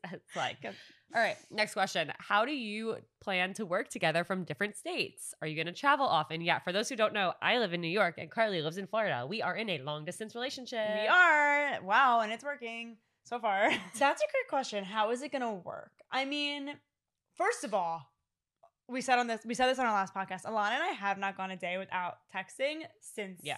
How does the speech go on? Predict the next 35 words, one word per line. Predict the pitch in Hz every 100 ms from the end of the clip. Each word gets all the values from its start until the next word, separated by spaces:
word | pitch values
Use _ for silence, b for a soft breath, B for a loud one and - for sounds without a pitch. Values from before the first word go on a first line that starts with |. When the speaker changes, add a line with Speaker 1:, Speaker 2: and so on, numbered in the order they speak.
| -
Speaker 2:
we've | 220 190
met. | 180 175 285 - _ b b b -
And | 233 226 220
when | 226 226
we |
decided | 214 - 220 254
to | 302
start | - 233 214
our | 202 196 185 -
matchmaking | 190 208 196 240 208 196
business, | 185 180 180 185 - _
we | 220 220
now | 220 208 233
have | 285 226
nine | 190 190 226
A | 226
M | 190 180
calls | - 190 190 -
set | - 185 220 -
every | 190 180 196 208
single | - 196 185 190
morning. | 180 175 220
We | 233 311
are | 349
coworkers. | - 185 - - 214
We | 208
are | 214
business | 208 320 349
partners. | - 320 302
Speaker 1:
Yeah. | 302
Speaker 2:
We're | 208
coworkers. | 196 285 294 277 269 262
We're | 190 190 -
friends. | 277 269 262 240
We're | 208 190